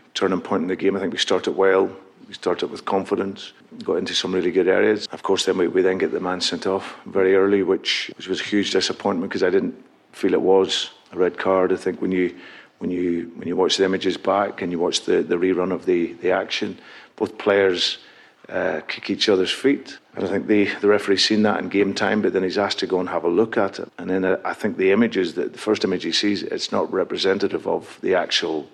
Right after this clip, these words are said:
challenge in the game. You know, I think you plant the seed whenever he, he sees, he, his first image that he sees is with Dejan Maeda's foot up, but that wasn't, it, it wasn't the challenge. And when you watch it, it's a really, really soft red card. Now, for a team like ourselves, coming to here, eleven v eleven,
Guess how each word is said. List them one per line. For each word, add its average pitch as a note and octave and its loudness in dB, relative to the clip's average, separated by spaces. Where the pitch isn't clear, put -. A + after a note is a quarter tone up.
challenge F#2+ 0
in F2 -2
the F2 -4
game. G#2+ 0
You F2+ -6
know, F2+ -4
I E2+ -6
think - -4
you G2 -8
plant F#2 -2
the E2 -6
seed G2+ 0
whenever F#2 2
he, F2 0
he - -8
sees, - -2
he, E2 -4
his F2+ -8
first G2+ -2
image G2+ 0
that F2+ -2
he F#2 -6
sees G#2 0
is E2+ -4
with F#2 0
Dejan G2+ 2
Maeda's G2 2
foot G2+ 0
up, - 0
but F#2 -8
that A2 2
wasn't, G2+ 0
it, - -4
it G#2 -2
wasn't G2+ 0
the F2+ 0
challenge. G2+ -2
And F#2 -12
when F2+ -8
you F2 -2
watch F#2+ 2
it, F#2+ -2
it's - -2
a F#2 2
really, F#2 4
really E2 0
soft - -2
red F2+ -4
card. D#2 -4
Now, F#2+ 0
for A2+ 2
a - 2
team B2+ 4
like G#2 0
ourselves, F#2+ 2
coming F#2+ -2
to F2+ -4
here, F#2+ 2
eleven F#2 2
v F2+ 2
eleven, F2+ 2